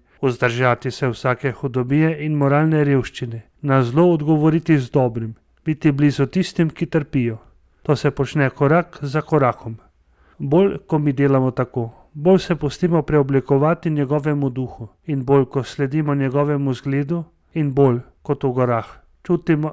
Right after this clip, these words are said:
da je zrak okoli nas lažji in čistejši, obzorje je širše in cilj je bolj blizu, postanejo besede in dejanja dobra, razum in srce se razširita in dihata. Vprašajmo se torej lahko: je živa v meni želja po Bogu,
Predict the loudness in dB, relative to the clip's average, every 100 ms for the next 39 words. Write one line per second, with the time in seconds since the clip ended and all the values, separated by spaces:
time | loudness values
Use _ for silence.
0 | -4 0 2 2 2 0 0 2 2 2
1 | 0 -2 -2 2 2 2 -2 -2 -8 -4
2 | -4 -4 -6 -14 -6 -4 -4 2 4 4
3 | 2 -2 -6 -6 -2 -2 -2 -4 -6 -6
4 | -10 -4 -2 0 2 0 2 0 2 -2
5 | -4 _ -6 -4 2 2 4 2 2 0
6 | 0 0 0 0 2 2 4 4 2 2
7 | 0 0 -4 -10 -12 -4 0 4 2 2
8 | 0 0 -2 -2 0 0 -2 -2 2 2
9 | 2 2 2 2 0 -2 -4 -4 -2 -2
10 | -2 -6 -8 -16 _ _ _ _ -10 -2
11 | 0 0 -2 -4 -2 -4 0 2 2 0
12 | -4 -10 -12 -12 _ -6 -4 0 2 4
13 | 4 2 0 0 0 2 2 0 0 -2
14 | -2 -4 -4